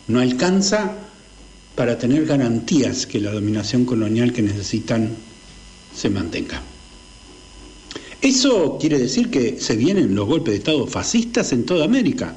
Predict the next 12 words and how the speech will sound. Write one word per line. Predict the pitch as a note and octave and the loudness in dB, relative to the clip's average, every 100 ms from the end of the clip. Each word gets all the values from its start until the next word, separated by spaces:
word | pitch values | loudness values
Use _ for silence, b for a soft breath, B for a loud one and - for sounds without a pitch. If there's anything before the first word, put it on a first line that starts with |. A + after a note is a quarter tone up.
| - | -2
No, | A3 A#3 - - - - - | -2 0 -6 -16 -20 -20 -10
no, | A3 F3 | -2 0
no, | C3 | 0
no. | A2+ A2 - - - B B B B B - | 0 -6 -10 -20 -20 B B B B B -2
Pero | A#2 B2 | 0 0
requiere | B2 B2+ E3+ D#3 | 0 0 0 0
prestar | B2 - D#3 | -2 -2 0
atención | D3 B2+ A2 A2+ D#3+ A#2+ | 0 0 -2 0 0 0
a | G2+ | 0
tipos | - C3+ B2+ | -4 -4 -4
como | - G#2+ G#2+ | -2 -2 0
Longobardi, | G#2 G2+ F#2 D#2 D#2 - | 0 -2 -2 -4 -6 -8